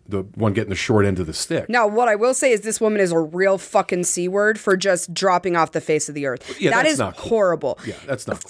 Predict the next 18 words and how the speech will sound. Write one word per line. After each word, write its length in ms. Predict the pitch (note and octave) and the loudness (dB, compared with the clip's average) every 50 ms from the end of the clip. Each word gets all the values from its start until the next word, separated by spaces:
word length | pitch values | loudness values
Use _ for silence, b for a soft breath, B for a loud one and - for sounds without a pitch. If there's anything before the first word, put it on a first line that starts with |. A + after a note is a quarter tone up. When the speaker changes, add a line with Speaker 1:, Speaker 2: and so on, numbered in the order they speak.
| D#4 | 2
Speaker 2:
Fourteen 520 | E4 F4+ E4+ C#4+ - - E4 D#4+ D4+ C#4 C4+ C4 | 2 2 0 0 0 0 0 2 2 2 2 2
months 340 | A#3+ A3+ G#3+ A#3 C#4+ C#4 - | 2 2 2 2 0 0 -2
of 240 | - - A3 G3+ G3 | -2 -2 -2 -2 -2
time 480 | - - B3 A#3+ A3 F3+ D#3+ C3+ C#3+ | -4 0 2 2 2 2 0 -2 -4
that 140 | E3+ G3+ G3+ | -4 -4 -4
you 180 | G#3 A#3 B3+ G#3+ | -2 -2 -2 0
guys 340 | A#3+ A3+ A3 G3+ G3+ G3 B B B B B | 2 2 2 2 2 0 B B B B B
are 140 | G#3 G3 G3 | -2 -2 -2
fucking 760 | - - - G3 G3+ - - A3 A3 A3 G#3+ G#3+ G#3+ G#3+ G3 B B B B - | 0 0 0 0 0 0 -2 -2 0 0 0 0 -2 -4 -8 B B B B 0
and 140 | G3+ F#3+ | 0 0
hanging 540 | F#3 E3 D#3 F3+ F#3+ G3+ A3 A#3 A#3 A3+ G#3+ | 0 -2 -2 0 0 0 2 0 -2 -2 0
out, 360 | G3+ G3+ G3+ G3+ G3+ G3+ G3 - - | 0 2 2 2 0 0 -2 -6 -6
Speaker 1:
Yeah. 120 | A2+ C3 | -4 -2
Speaker 2:
and 80 | E3+ G3 | -2 -2
he's 260 | F#3+ A3+ A#3+ B3 A3 | 0 0 -2 -2 -2
buying 360 | G3 A3+ G#3+ G#3 G#3+ A#3 A#3+ | 0 0 2 2 2 2 0
you 120 | A#3 A#3 A3+ | 0 0 -2
flowers, 880 | - - - F#3+ G3 G3 G3 G3 G#3 G#3 G#3+ G#3+ G#3+ G#3+ G#3+ G#3+ G#3+ | -4 -6 -2 0 2 2 2 2 2 2 2 2 2 2 2 0 -2